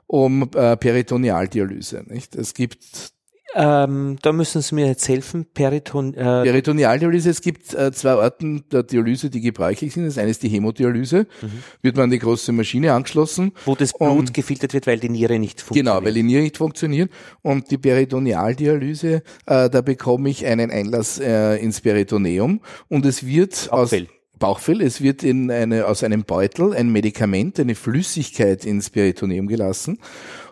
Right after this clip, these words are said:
Speaker 1: Und diese filtert die Schadstoffe heraus und diese Flüssigkeit trainiere ich, also lass sie wieder aus in diesen Beutel, ja.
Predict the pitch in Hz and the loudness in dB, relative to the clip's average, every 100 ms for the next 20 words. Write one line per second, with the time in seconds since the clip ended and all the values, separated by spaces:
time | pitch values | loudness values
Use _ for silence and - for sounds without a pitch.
0 | - 147 131 165 208 202 165 - 196 220 | -2 0 0 0 2 2 0 0 -2 0
1 | 165 - 127 - 107 101 - 117 - 156 | -2 -2 -4 -2 -2 -2 -2 -4 0 0
2 | 139 110 101 226 - - - - 139 - | 2 2 0 -2 -8 -20 -16 -6 -4 -4
3 | 160 175 165 - 143 180 180 - - 135 | -4 0 0 0 -2 -2 -4 -6 -2 -2
4 | - 123 120 123 113 135 135 170 196 123 | -2 -2 0 0 2 2 4 2 2 -2
5 | 110 113 104 113 - 151 127 123 113 87 | 0 0 0 0 -2 -4 -4 0 0 0
6 | 117 143 147 143 135 143 - - - 104 | -2 -4 -8 -8 -8 -8 -8 -10 -16 -12
7 | 113 | -12